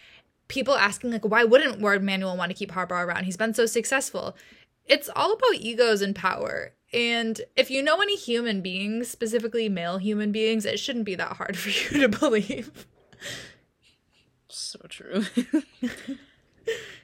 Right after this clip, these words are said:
Speaker 1: So earlier today, um, Michigan's new university president, Santo Ono,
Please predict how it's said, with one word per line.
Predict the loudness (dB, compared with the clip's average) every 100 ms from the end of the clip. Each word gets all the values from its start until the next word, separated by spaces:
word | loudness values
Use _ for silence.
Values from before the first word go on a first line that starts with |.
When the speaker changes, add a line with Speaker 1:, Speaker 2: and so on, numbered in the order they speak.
| _ -18 -18 -18 _ _ _ _ _ _ _ _ _ _ _ _ _
Speaker 1:
So | 0 6 6 6 2 -12 _ _ _
earlier | 4 6 6 4
today, | 2 0 4 6 8 8
um, | 8 4 0 -2 -10 _ _ _ _ _
Michigan's | 2 4 4 4 4 2
new | -2
university | -2 -2 -2 -4 -6
president, | -4 -2 0 2 2 0 -4
Santo | -6 -4 -4 -6
Ono, | -6 -2 0 0